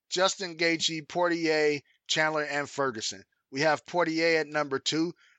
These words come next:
Poirier's fought, uh, Oliveira, Conor, and Gaethje. We have Gaethje at number three. He's fought Oliveira, Chandler, Ferguson, and Poirier. Um,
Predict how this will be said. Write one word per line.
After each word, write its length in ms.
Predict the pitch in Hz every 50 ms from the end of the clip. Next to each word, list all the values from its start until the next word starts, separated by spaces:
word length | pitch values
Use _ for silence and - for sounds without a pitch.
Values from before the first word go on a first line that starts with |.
| _ -
Poirier's 580 | - 156 160 151 156 160 170 165 165 160 -
fought, 360 | - - 160 151 151 147 139 - _ _ _ _ _ _ _ _ _ -
uh, 400 | 135 135 135 131 127 131 123 120 117 _ -
Oliveira, 680 | 160 175 185 185 180 165 160 175 175 165 165 156 156 147
Conor, 540 | - - 170 165 160 156 156 151 147 147 - -
and 300 | 147 143 139 139 135 123
Gaethje. 460 | 147 143 135 120 - - 107 98 101 _ _ _ _ _ _ -
We 100 | 131 135
have 300 | 143 147 143 135 131 127
Gaethje 460 | 151 165 170 170 - - 160 156 151
at 80 | 143 143
number 300 | 143 143 139 131 127 123
three. 380 | - 165 175 180 180 175 170
He's 280 | 131 135 160 165 156 -
fought 360 | - - 160 160 151 139 127 - _ - - _ - _ -
Oliveira, 600 | 175 196 190 190 185 165 170 175 175 170 165 156
Chandler, 480 | - - 170 165 165 165 160 151 151
Ferguson, 600 | 147 - - 160 160 156 156 147 - 151 143 143
and 140 | 139 131 -
Poirier. 520 | - - 147 143 139 127 120 117 104 98 - _ _ _ _ _ _ _ _ _ _ _ - 143
Um, 340 | 139 139 135 131 127 127